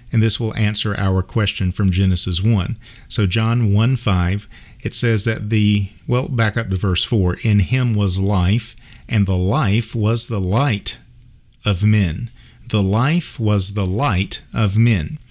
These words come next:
And the light shines in the darkness, and the darkness did not comprehend it." Comprehend means it did not overcome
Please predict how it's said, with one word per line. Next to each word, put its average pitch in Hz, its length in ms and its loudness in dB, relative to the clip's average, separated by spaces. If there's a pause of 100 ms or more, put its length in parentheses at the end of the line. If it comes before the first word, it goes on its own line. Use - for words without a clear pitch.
(460)
And 147 500 0 (260)
the 123 100 2
light 180 380 0
shines 196 680 0
in 139 220 0
the 117 80 2
darkness, 113 520 2
and 117 220 0
the 110 60 2
darkness 113 500 0
did 104 240 0
not 104 320 2
comprehend 107 720 0
it." - 220 -10 (400)
Comprehend 110 960 0
means 101 400 4
it 98 140 -4
did 101 160 2
not - 280 0
overcome 104 640 0